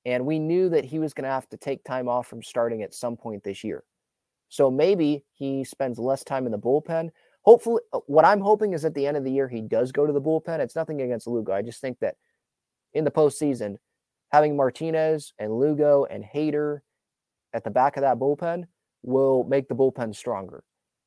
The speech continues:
And the bullpen, we know, is crucial in the postseason. So I would, I would like to see that. And you, you don't use the whole rotation in the postseason.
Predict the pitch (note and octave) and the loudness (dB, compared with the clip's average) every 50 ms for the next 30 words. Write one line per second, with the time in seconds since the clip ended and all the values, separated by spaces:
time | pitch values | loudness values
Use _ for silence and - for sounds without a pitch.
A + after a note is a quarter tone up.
0 | _ _ _ - A2 A2 G#2+ G#2 A2 G#2+ D3 D#3 D#3 - E3 D#3 D3 C3+ C#3+ C#3+ | _ _ _ -8 -6 -4 -4 -4 0 4 4 4 4 4 0 -2 -2 -2 -4 -2
1 | C#3+ D3 C#3 B2 A2+ G#2+ - - - - D3+ C#3 - - C3 B2 A#2+ A2+ G2 A2+ | 0 0 0 0 0 -2 -6 -12 -10 -6 -6 -6 -6 -6 -6 -6 -6 -6 -6 -6
2 | A2 G#2 - - G#2+ F#2 D#2+ B1+ - - _ _ _ _ _ _ _ - - A2+ | -8 -8 -8 -8 -12 -12 -12 -14 -18 -20 _ _ _ _ _ _ _ -2 2 2
3 | A2 G#2 - _ _ - B2+ D#3+ F#3+ E3+ C#3+ - - A#2 C#3 D#3+ F3 D#3+ E3 E3 | 4 2 2 _ _ 4 4 4 4 4 0 -2 2 4 4 4 4 2 0 -2
4 | D#3+ - D#3+ - - F3 E3+ F3 F3+ F#3+ F3+ _ _ _ _ _ _ _ _ _ | -2 -4 -10 -8 -6 -4 0 2 0 0 0 _ _ _ _ _ _ _ _ _
5 | - A#2+ A#2+ A#2+ - C3 C3+ D3 D#3 D3+ - - A#2+ B2+ C#3+ D3 C3+ - - B2+ | -10 -8 -8 -6 -6 -4 -2 -2 -2 -2 -4 -4 -2 -2 -2 -2 -2 -4 -4 -6
6 | G#2+ - B2+ C3+ C#3+ C3+ C#3+ C#3 C3 - B2+ C3+ B2+ C3 C3 B2+ B2+ B2 B2+ B2+ | -4 -2 0 0 2 2 2 0 -2 -2 -4 -6 -6 -6 -8 -10 -8 -6 -6 -6
7 | C3 B2 - C#3 C3+ C3+ C#3+ D3 D3+ D3 | -6 -6 -6 -6 -6 -6 -6 -8 -8 -10